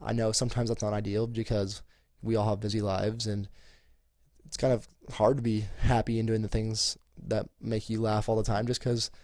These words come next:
the reality of life itself. But like I said, I'd charge you to do those things as much as possible 'cause life's too short. Don't take yourself too seriously, because if you take yourself too seriously, then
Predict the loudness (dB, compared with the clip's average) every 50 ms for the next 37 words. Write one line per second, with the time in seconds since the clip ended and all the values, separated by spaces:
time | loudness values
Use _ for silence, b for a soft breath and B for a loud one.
0 | b b b b b b 2 4 6 6 6 6 6 4 4 4 4 2 2 2
1 | 0 0 0 0 0 2 2 4 4 4 2 2 0 -2 -2 0 0 0 0 0
2 | -4 -6 -6 -6 -8 -12 -18 -20 -20 -18 -18 -18 -18 -18 -20 -20 _ _ _ _
3 | _ _ _ _ _ -20 -14 -8 -4 2 4 4 6 6 6 6 4 2 4 2
4 | 2 2 2 2 2 2 2 0 0 0 0 0 -2 0 0 0 0 -2 -2 -4
5 | -4 -4 -2 -2 -4 -4 -4 -4 -6 -6 -6 -6 -6 -6 -6 -4 -4 -4 -4 -4
6 | -6 b b b b b b b b 0 2 2 4 2 2 -2 -4 b b b
7 | b b b 4 6 6 6 4 2 0 0 0 0 2 2 4 2 2 0 -4
8 | _ _ _ _ _ _ _ _ -4 -2 0 0 4 4 2 2 2 -2 0 0
9 | 0 0 -2 -6 -6 -4 -2 -2 0 0 0 0 0 0 0 0 0 0 0 B
10 | B B B B B B B B B B B -8 -6 -2 -2 -2 0 -2 -4 -2
11 | -2 -2 -2 0 -2 -2 0 0 0 0 0 -2 -4 -2 -2 -2 -2 -2 -2 -2
12 | -2 -2 0 0 -2 -2 -2